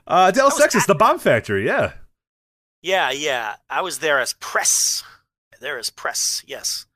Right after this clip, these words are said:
Speaker 2: Yeah, that was a year ago, huh?
Speaker 1: That was a
Speaker 2: Holy
Speaker 1: year
Speaker 2: shit.
Speaker 1: ago.
Speaker 2: Yeah,
Speaker 1: A
Speaker 2: pre-pandemic.
Speaker 1: lot has <laughs> happened in a year.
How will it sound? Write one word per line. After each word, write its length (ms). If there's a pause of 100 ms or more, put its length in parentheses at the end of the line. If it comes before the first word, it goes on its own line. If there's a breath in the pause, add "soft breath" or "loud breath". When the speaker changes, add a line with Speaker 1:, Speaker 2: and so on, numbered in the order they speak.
(380 loud breath)
Speaker 2:
Yeah, 160
that 100
was 80
a 60
year 340
ago, 260
huh? 120
Speaker 1:
That 40
was 120
a 40
Speaker 2:
Holy 140
Speaker 1:
year 180
Speaker 2:
shit. 160
Speaker 1:
ago. 60
Speaker 2:
Yeah, 100
Speaker 1:
A 60
Speaker 2:
pre-pandemic. 440
Speaker 1:
lot 240
has 160
<laughs> 80
happened 320
in 160
a 300
year. 720